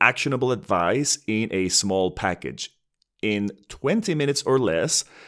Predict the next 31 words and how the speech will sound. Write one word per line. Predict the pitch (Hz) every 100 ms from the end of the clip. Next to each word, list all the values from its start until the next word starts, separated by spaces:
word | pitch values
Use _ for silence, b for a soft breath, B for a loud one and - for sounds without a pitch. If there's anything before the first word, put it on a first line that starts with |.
| B B
you | B 73 101 165
will | 175
have | 135 131 113 104 104 104 - -
a | 101
few | - - 175 196 202 202 101
new | 131 143 156 156
ideas | - 123 110 117 107 104 98
to | - - 107 98 92 -
apply | 92 - 156 113 76 67 208 202 b b b
so | -
you | 110 117
can | - 107 98
future-proof | - 165 233 - 160 127 120 107
your | 101
operations. | 95 95 87 65 - 52 - - B B B _
But | - 110
at |
the | 101
same | - 120
time, | 107 185 247 208 95 107 202 - -
you | -
should | 233 226 175
get | 175 170 - -
actionable | - 139 - - 156 151 -
items | - 123 165 117 92 92 -
that | 107 104
can | -
help | 104 110 117
you | 117 -
impact | 120 117 117 110
your | 110 101 98 -